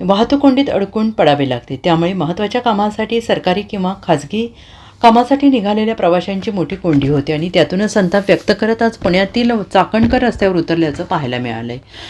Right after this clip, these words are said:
चाकणमधील ग्रामस्थ आणि एमआयडीसीच्या कर्मचाऱ्यांनी पीएमआरडीए कार्यालयावर धडक मोर्चा काढला आणि यावेळी सकाळी सहा वाजता पाहणी दौरा केलेल्या आणि प्रशासनाच्या कागदी घोड्यांवर विश्वास ठेवलेल्या अजित पवारांना,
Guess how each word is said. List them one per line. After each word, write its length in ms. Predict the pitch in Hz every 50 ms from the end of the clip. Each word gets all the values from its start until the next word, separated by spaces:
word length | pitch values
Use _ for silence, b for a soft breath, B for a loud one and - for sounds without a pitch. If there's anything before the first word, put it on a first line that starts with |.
| B B B -
चाकणमधील 540 | 226 208 - 269 269 277 277 269 285 285 277
ग्रामस्थ 460 | 240 208 196 185 196 214 214 - 247
आणि 220 | 240 226 247 - - -
एमआयडीसीच्या 640 | 196 190 214 240 233 233 208 - 233 226 233 240 226
कर्मचाऱ्यांनी 680 | 233 214 185 180 180 170 - 185 180 180 180 202 220 220 - - - -
पीएमआरडीए 840 | 254 254 - - 233 226 226 - 214 202 202 208 180 190 202 202
कार्यालयावर 680 | 202 202 - 180 170 170 190 196 190 185 175 170 185 190
धडक 340 | 208 170 175 147 151 151 -
मोर्चा 240 | 147 139 - - 135
काढला 280 | 135 - 127 123 156 170
आणि 220 | 170 165 175 175
यावेळी 220 | 175 170 165 196
सकाळी 460 | 190 190 185 - - 190 196 214 226 233 B B B B B B B B -
सहा 180 | 226 208 226
वाजता 300 | 226 247 240 240 - 254
पाहणी 320 | 247 240 233 196 208 220 220
दौरा 280 | 202 202 180 175 185
केलेल्या 440 | 185 185 - 165 151 156 160 170 180
आणि 180 | - 160 160 165
प्रशासनाच्या 720 | - 165 147 - 190 196 196 - 202 202 202 196 - 220
कागदी 340 | 214 - 180 160 160 160 180
घोड्यांवर 500 | 170 170 151 143 156 160 165 170 147 139
विश्वास 400 | 143 156 143 - - 196 202 -
ठेवलेल्या 380 | - 202 180 175 175 175 185 175
अजित 220 | 160 139 160 160
पवारांना, 640 | 160 - 151 151 160 170 165 160 160 151 139 127